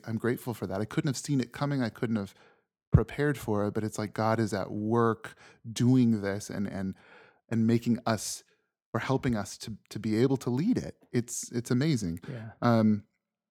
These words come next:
Speaker 1: yeah. So that's, that's one thing that comes to mind is just the way that God is here, right here,
Speaker 2: Mm-hmm.
Speaker 1: in such a powerful way, um, in, in this thing that none of us could see coming. That's
Speaker 2: Yeah.
Speaker 1: so,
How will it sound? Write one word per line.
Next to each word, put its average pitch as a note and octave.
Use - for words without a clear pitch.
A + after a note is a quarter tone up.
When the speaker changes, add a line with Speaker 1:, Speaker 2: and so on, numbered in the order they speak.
Speaker 1:
yeah. A2+
So -
that's, C#3+
that's -
one C#3
thing G2+
that G#2
comes A#2
to -
mind G#2+
is G2
just -
the A2
way G#2+
that G#2
God A2
is G2
here, G#2+
right B2
here, G2
Speaker 2:
Mm-hmm. G2
Speaker 1:
in B2+
such -
a -
powerful G#2+
way, E2+
um, G#2
in, A2
in G#2+
this G2+
thing G#2+
that F#2+
none G#2
of F#2
us G2+
could F2+
see D#2+
coming. C#2+
That's F2
Speaker 2:
Yeah. F#2+
Speaker 1:
so, G2